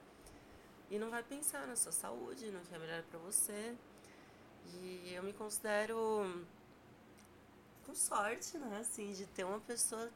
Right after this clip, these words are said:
tão, tão iluminada e tão especial, assim,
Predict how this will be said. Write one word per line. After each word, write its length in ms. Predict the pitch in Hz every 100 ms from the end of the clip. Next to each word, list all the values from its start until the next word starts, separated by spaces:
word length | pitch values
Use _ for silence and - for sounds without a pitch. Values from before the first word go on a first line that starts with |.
| -
tão, 280 | 196 180 202 240 262 - -
tão 140 | 190
iluminada 560 | 214 226 262 220 196 208
e 40 |
tão 180 | - 180
especial, 680 | 196 - 240 - 226 185 185
assim, 480 | 190 - 165 180